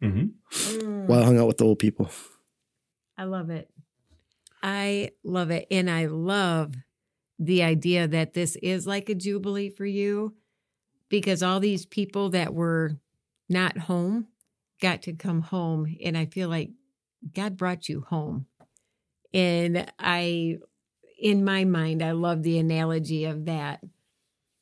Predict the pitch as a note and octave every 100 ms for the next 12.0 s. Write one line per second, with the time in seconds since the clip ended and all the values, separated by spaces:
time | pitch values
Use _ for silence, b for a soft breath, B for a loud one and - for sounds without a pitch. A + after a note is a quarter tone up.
0 | _ _ _ _ _ _ _ - F#2+ F2+
1 | F#2 F#2 F#2+ G2 G#2 C#3+ G2+ F#2+ F#2+ G#2+
2 | E2+ A#2+ F#3 E2 F#2 C#3+ G#2+ G2 G2 F#2+
3 | - _ _ _ _ _ F#2+ F#2+ G2+ F#2+
4 | F#2 F#2+ F#2+ F#2 A2+ F#2 - - B2+ G2+
5 | G2 G2+ F#2+ G#2 A2 A2 G#2+ G2+ F#2+ -
6 | G#2 - - A2 F#2 F#2 G2+ A2+ C#3+ F2
7 | A2+ G#2+ G#2+ C#3 D3+ C3+ - _ _ _
8 | _ - B2 A2 G#2 A2+ A2 G#2 A2 A2+
9 | A#2+ - A2 G2+ G2+ G2 F#2+ F#2+ F#2+ -
10 | B2 A#2 G#2+ B2+ A#2+ A2 A#2+ A2 G2+ A2+
11 | B2 C3 B2+ B2 - A2+ A#2+ D3+ F#3+ F#3